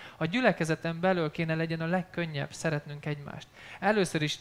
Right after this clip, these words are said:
az első kérdést tegyük fel magunknak, hogy lehetséges, hogy még azokat a testvéreket is, akit egyébként úgy annyira magától nem jön, hogy szeressek, valóban tudom őket is szeretni? Valóban képesek vagyunk azokat a testvéreket is szeretni, akik egyébként annyira nem szeretetre méltónak tűnnek így elsőre?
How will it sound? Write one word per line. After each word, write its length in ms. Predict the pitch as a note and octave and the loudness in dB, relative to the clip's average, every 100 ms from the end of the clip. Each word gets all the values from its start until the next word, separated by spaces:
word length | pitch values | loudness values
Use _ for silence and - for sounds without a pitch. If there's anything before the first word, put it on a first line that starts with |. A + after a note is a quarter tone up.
| - | -4
az 140 | D#3 | 2
első 340 | F#3+ F3+ - D3+ | 4 4 0 -2
kérdést 420 | D#3+ D3+ C#3+ - | 0 0 -2 -2
tegyük 220 | D3+ C#3+ | -4 -4
fel 200 | - C#3+ | -4 -2
magunknak, 380 | D3 D3 D3 D3 | -2 -4 -6 -10
hogy 120 | C#3+ | -8
lehetséges, 760 | D3+ D3+ D3+ - D#3 D#3 D3+ - | -4 -2 -2 -4 -4 -2 -4 -6
hogy 120 | D3+ | -10
még 180 | D3 D3+ | -8 -4
azokat 360 | D#3 D#3+ D#3+ D#3+ | -4 -4 -6 -8
a 60 | |
testvéreket 640 | D#3 D#3 - D#3+ D#3 D#3 D#3 | -6 -6 -6 -4 -4 -4 -8
is, 120 | D3+ | -10
akit 240 | D#3 D3 | -10 -4
egyébként 540 | D3 D#3 D3+ - D3+ D3 | -2 0 0 -2 -6 -6
úgy 120 | D3+ | -6
annyira 340 | D3+ D3+ D3+ D3+ | -4 -2 -2 0
magától 500 | D#3 D3+ D3+ D3+ D3+ | 2 4 2 0 0
nem 200 | D#3 D3+ | -2 -2
jön, 120 | D3+ | -4
hogy 140 | D3+ | -4
szeressek, 460 | - D3+ D3+ - D#3+ - - - - | 0 0 0 -4 -8 -12 -20 -20 -8
valóban 580 | D3+ D3+ E3+ E3 E3 D3+ | 2 2 4 2 0 -2
tudom 300 | - F3 E3 | -2 0 0
őket 320 | D#3+ D#3+ E3+ | 0 0 -2
is 100 | F3 | -2
szeretni? 580 | - D3+ F3 - D3+ D3+ _ _ _ _ _ - - - | -2 0 0 -2 -10 -12 _ _ _ _ _ -20 -14 0
Valóban 580 | D#3 F#3 F#3 F#3+ E3+ - | 2 4 2 0 -2 -2
képesek 480 | - F#3 F#3+ F3+ E3+ | 4 6 6 2 0
vagyunk 360 | F3+ F3 F3+ - | -2 -4 -4 -2
azokat 380 | F3 G3 G3 | -2 0 2
a 200 | G3+ G3 G3 | 4 2 2
testvéreket 580 | F#3 - G3 G3 F#3+ | -2 0 -2 -2 -2
is 100 | G3+ | -4
szeretni, 360 | - F#3+ F#3+ F#3+ | -2 0 0 -2
akik 240 | F#3 F#3 - | -4 -6 0
egyébként 580 | G#3 G#3 E3+ - D#3+ E3+ | 0 2 0 0 -4 -2
annyira 320 | E3+ E3+ E3 | -4 -2 0
nem 360 | E3 E3+ E3+ F3 | 0 -2 -6 -8
szeretetre 560 | - D#3+ E3+ E3 F3+ | -2 0 0 -2 -2
méltónak 640 | E3+ E3+ E3+ F3+ E3+ E3 - | -2 0 -2 -2 -2 -4 -2
tűnnek 340 | F3 F3 F3 | -2 -2 -2
így 140 | F3+ | 0
elsőre? 520 | F3 F3+ - F#3 D#3+ | 2 2 -2 -6 -6